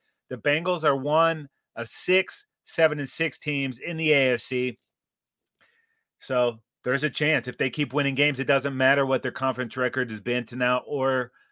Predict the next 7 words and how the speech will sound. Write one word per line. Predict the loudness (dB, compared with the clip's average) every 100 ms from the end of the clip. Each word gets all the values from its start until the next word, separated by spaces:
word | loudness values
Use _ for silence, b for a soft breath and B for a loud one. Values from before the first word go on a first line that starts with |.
| _
their | -4 -4
division | -2 -2 -4 -4
record. | -4 -2 -4 -2
They're | -2
playing | 0 -2 -2
good | -2 -4
football, | -4 -4 -2 0 0